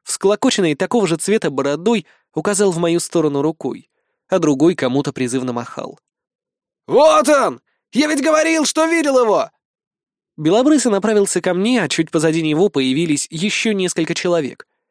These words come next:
Все мужчины. И все они, осторожно прыгая по здоровенным валунам или пробираясь между ними, идут ко мне. Кем бы они ни были, а не стоит мне продолжать вот так лежать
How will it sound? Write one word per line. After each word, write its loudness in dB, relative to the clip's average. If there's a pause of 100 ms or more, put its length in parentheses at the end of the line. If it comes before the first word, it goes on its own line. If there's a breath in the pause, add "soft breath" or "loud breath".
(240)
Все -4
мужчины. -2 (580)
И 0
все -2
они, 0
осторожно 0
прыгая 0
по -2
здоровенным -2
валунам -2 (300 soft breath)
или 2
пробираясь 0
между -2
ними, -2
идут -4
ко -6
мне. -10 (840)
Кем 2
бы 4
они 4
ни 4
были, 2
а 0
не 0
стоит 0
мне 0
продолжать 0
вот -2
так -2
лежать -2